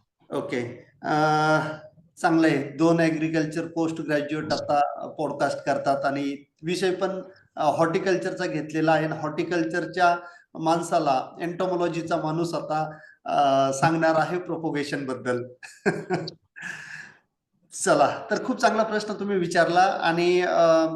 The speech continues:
खरोखर टिश्यू कल्चर आणि गुटी, actually प्रोपोगेशनच्या तीन मेथड आहेत.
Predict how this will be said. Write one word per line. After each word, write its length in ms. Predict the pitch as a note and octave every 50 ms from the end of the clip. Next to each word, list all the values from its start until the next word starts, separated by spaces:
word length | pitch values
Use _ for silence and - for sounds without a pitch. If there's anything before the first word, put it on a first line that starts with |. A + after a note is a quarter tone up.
| - - -
खरोखर 260 | F#3 F#3+ G3 G3 A3+ - - -
टिश्यू 260 | A3+ G#3+ - - A#3+ - A3+
कल्चर 320 | A3+ A3 - - A#3 A3+ A3+
आणि 260 | A3+ - F3+ F3 F3+
गुटी, 600 | E3 D#3 F#3 F#3 - - C#3 B2 - - - _ _ -
actually 380 | F3 E3 - A3+ G#3+ A#3+ B3+ B3+ - - - - - -
प्रोपोगेशनच्या 680 | - G3 G3 G3 A3+ G#3+ G#3+ G#3+ - A#3+ A3 G#3+ A#3+ A3+
तीन 380 | A#3 - - A#3 A3+ A3 A3+ A3+
मेथड 400 | A3 F#3 E3+ E3 E3 D#3+ C#3 B2+
आहेत. 180 | B2 B2 A#2+